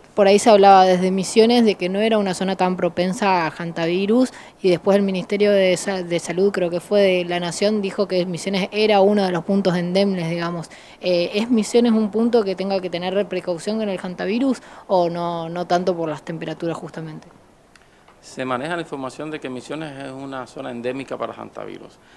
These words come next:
Speaker 2: Que sea endémica no quiere decir que hay más probabilidades o menos probabilidades de que aparezca la, la enfermedad, el virus, sino de que pueden aparecer virus a partir de poblaciones de roedores naturales de Misiones, que no tiene que venir un caso importado de otro lugar.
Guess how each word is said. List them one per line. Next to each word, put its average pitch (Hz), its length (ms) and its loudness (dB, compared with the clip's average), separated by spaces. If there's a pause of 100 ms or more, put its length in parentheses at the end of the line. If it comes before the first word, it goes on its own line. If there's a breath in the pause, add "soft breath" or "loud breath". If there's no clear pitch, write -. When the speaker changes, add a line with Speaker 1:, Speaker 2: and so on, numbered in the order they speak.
Speaker 2:
Que 131 140 -10
sea 170 160 -6
endémica 170 420 -6
no 147 100 -8
quiere 151 220 -8
decir 139 400 -12
que - 80 -12
hay 131 80 -8
más 131 240 -8
probabilidades 123 720 -6
o 113 140 -12
menos 123 240 -10
probabilidades 117 760 -8
de 107 120 -14
que 104 280 -14
aparezca 110 480 -14
la, 107 240 -18 (720)
la 110 60 -14
enfermedad, 117 560 -8
el 113 100 -16
virus, 165 300 -12 (360 loud breath)
sino 127 280 -10
de 143 80 -8
que 131 120 -10
pueden 139 280 -8
aparecer 131 640 -10 (420 soft breath)
virus 139 380 -8
a 139 60 -12
partir 120 340 -14
de 147 100 -10
poblaciones 120 760 -14
de 120 80 -14
roedores 120 500 -14
naturales 113 540 -14
de 123 60 -16
Misiones, 104 420 -16
que - 120 -12
no 113 80 -12
tiene 135 180 -10
que 131 60 -14
venir 127 200 -12
un 135 100 -14
caso 131 220 -12
importado 120 600 -6
de 113 80 -6
otro 117 180 -10
lugar. 104 280 -12